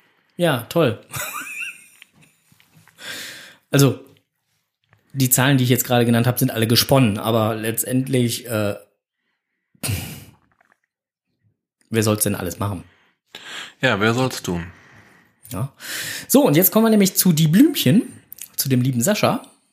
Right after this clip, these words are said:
Speaker 1: Der hat nämlich auch noch mal, äh, diesen Blogbeitrag von Röbus aufgegriffen. Der hat ihn nämlich auch gelesen und hat ihn nämlich auch gleich verblockt.
Speaker 2: Ja, mit dem Titel Qualität braucht unser Hobby.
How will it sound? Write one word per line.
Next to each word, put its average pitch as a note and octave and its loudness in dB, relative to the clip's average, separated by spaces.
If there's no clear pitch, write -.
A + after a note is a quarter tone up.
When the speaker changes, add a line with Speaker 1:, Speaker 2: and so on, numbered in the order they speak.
Speaker 1:
Der G#3 0
hat - 0
nämlich F#3+ 2
auch C4+ -2
noch C#3+ -2
mal, A2 0
äh, - -8
diesen C#3+ 0
Blogbeitrag D3 0
von D#3+ 2
Röbus E3+ 2
aufgegriffen. F3+ 0
Der B2+ -2
hat B2 -8
ihn A#2 -4
nämlich G2+ -4
auch E2+ -8
gelesen G#2+ 0
und C#3+ 2
hat C#3+ 0
ihn D3+ 4
nämlich C#3 4
auch D3+ 0
gleich F2+ -2
verblockt. - -10
Speaker 2:
Ja, B2+ 0
mit G#2+ -2
dem B2+ 0
Titel D3+ 0
Qualität D3+ -2
braucht G#2+ 2
unser G#2 2
Hobby. F2 -2